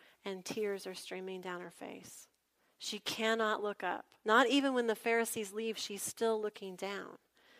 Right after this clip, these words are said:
But I imagine if, if she's standing there and she's looking down and Jesus is right here sitting,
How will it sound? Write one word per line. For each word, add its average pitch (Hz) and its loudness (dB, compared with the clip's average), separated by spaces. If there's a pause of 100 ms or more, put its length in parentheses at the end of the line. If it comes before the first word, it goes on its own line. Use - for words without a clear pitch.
(460)
But - 2 (280)
I 240 0
imagine 240 0
if, 202 -4 (320)
if 202 -4
she's 320 2
standing 269 2
there 220 0
and 202 -2
she's 262 -2
looking 233 -2
down 214 2
and 190 -4
Jesus 254 -2
is 208 -8
right 208 0
here 208 -6
sitting, 208 -2